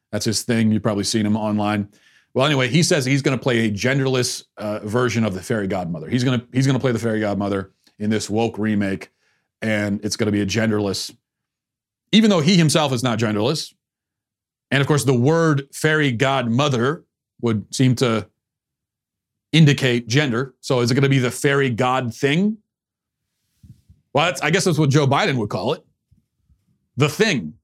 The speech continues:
Now, okay, here's an idea. Now I'm brainstorming. A, a version of Cinderella where the fairy godmother is replaced with The Thing from the movie The Thing. Now that's,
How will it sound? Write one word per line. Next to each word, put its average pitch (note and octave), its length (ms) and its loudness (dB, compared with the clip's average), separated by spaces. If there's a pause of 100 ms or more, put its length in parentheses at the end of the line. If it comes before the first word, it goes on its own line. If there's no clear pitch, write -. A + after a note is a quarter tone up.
Now, F3 360 -2 (200)
okay, F#3 220 0
here's A3+ 220 2
an A#3+ 80 2
idea. C3+ 320 0
Now D3+ 200 0
I'm E3+ 100 2
brainstorming. A#2 600 -4 (1500)
A, C#3+ 320 2
a C3+ 140 0
version F3+ 380 0
of D3 80 -2
Cinderella C3+ 560 2
where A#2 320 0
the A2+ 140 -2
fairy D3+ 280 0
godmother A#2+ 480 0
is A2 160 0
replaced A#2+ 480 -2
with A2 320 -2
The A2 160 0
Thing A2 380 -4 (460)
from A#2+ 200 2
the C3 80 4
movie C3+ 300 6
The G2+ 100 -4
Thing. F2+ 260 -10 (480)
Now C3+ 140 0
that's, G3 640 -2